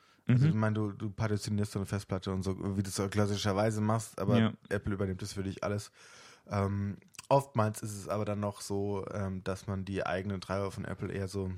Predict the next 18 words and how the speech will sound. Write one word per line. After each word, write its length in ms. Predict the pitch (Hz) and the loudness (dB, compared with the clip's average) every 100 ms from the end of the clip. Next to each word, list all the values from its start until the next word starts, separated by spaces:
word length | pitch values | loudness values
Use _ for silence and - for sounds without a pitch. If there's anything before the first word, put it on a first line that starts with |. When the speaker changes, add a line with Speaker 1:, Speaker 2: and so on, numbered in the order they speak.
| - - | -10 -4
Speaker 1:
na, 560 | 110 110 117 131 127 123 | 2 4 4 2 2 0
nicht 160 | 127 - | 0 -2
verwenden 320 | 123 117 117 | -2 0 -2
sollte. 400 | 117 117 117 117 - - - - - _ _ _ - | -2 -2 -4 -6 -10 -20 -20 -20 -20 _ _ _ -4
Außer 260 | 104 104 | -4 0
man, 340 | 101 98 101 98 _ _ - | -2 -2 -4 -10 _ _ -8
ja, 300 | 92 85 85 | -6 -6 -6
will 120 | 87 | -6
Grafiktreiberprobleme 920 | - 87 107 - 104 104 98 104 101 | 0 0 0 -2 0 0 0 0 0
oder 180 | 98 104 | -2 -2
so, 180 | 101 101 | -2 -2
sondern 240 | 95 92 | -2 -2
man 160 | 92 92 | -4 -6
guckt 240 | - 95 | -10 -6
dann, 300 | 98 92 90 - | -4 -2 -4 -4
dass 180 | 92 | -4
man 200 | 98 92 | -4 -4
über 280 | 90 95 92 | -4 -2 -4